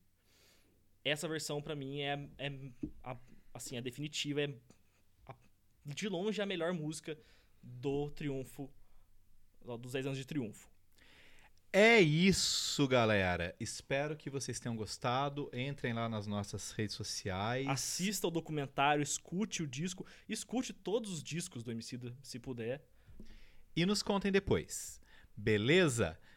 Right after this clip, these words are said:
Speaker 2: Grande abraço pra vocês.
Speaker 1: Valeu.
Speaker 2: E essa semana tem mais um programa falando sobre os anúncios da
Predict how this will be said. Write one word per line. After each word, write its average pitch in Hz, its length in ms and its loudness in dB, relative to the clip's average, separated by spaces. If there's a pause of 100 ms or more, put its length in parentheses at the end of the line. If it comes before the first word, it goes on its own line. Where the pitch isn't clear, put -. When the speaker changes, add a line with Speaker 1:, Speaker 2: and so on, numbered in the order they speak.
(100)
Speaker 2:
Grande 131 500 2
abraço 127 460 0
pra 123 160 0
vocês. 135 640 0
Speaker 1:
Valeu. 139 580 4
Speaker 2:
E - 20 2
essa 131 240 4
semana 127 380 0
tem 147 400 2
mais 131 400 0
um 127 140 -2
programa 131 840 0
falando 123 460 -2
sobre 131 760 -4 (220)
os 131 240 -6
anúncios 131 1120 -6
da 113 400 0